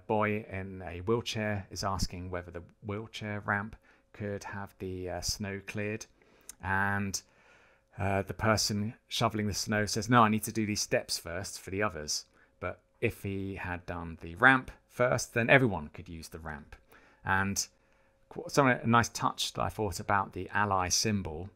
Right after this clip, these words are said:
is it's the inverse of the, uh, mathematical symbol, meaning for all or for any, because these formats are for everyone.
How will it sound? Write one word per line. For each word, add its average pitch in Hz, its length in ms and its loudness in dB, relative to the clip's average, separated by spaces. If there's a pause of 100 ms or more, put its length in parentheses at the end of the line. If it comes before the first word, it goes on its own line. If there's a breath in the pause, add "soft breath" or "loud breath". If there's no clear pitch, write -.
is 92 160 -4
it's 95 160 -6
the 95 440 -4 (160)
inverse 117 760 4
of 101 320 0
the, 101 320 0
uh, 95 100 6
mathematical 98 640 0
symbol, 82 640 -6 (440 loud breath)
meaning 98 380 -2
for 107 180 -6
all 107 340 4 (340)
or 90 100 -8
for - 140 -10
any, 107 360 2 (300)
because - 500 -6
these 92 300 0
formats 82 500 -8
are 78 80 -8
for 90 160 -8
everyone. 80 440 -6